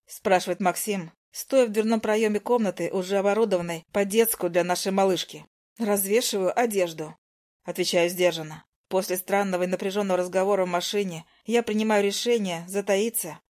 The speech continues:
и сделать вид, что готова подчиняться его правилам. Но на самом деле напряженно думаю о том, как все-таки мне сбежать. «Зачем? У тебя прекрасная просторная гардеробная в нашей спальне».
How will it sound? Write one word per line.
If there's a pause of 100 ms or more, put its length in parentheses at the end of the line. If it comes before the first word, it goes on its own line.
(140)
и
сделать
вид,
что
готова
подчиняться
его
правилам. (320)
Но
на
самом
деле (180)
напряженно
думаю
о
том,
как
все-таки
мне
сбежать. (480)
«Зачем? (260)
У
тебя
прекрасная
просторная
гардеробная (120)
в
нашей
спальне».